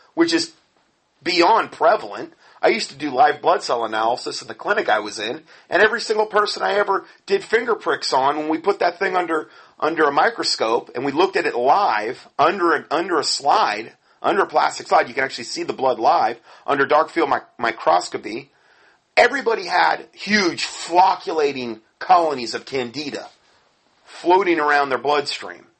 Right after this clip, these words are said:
So with Candida, you gotta do two things I found.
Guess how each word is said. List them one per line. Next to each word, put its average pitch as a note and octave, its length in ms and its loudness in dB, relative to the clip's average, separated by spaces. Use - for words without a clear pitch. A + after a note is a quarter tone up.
So D#3 400 2
with A#3+ 460 -2
Candida, E3+ 600 -6
you B2 140 -8
gotta F#3 380 2
do B2+ 140 -14
two E3+ 200 -10
things A2 340 -10
I F#2 120 -8
found. E2+ 340 -16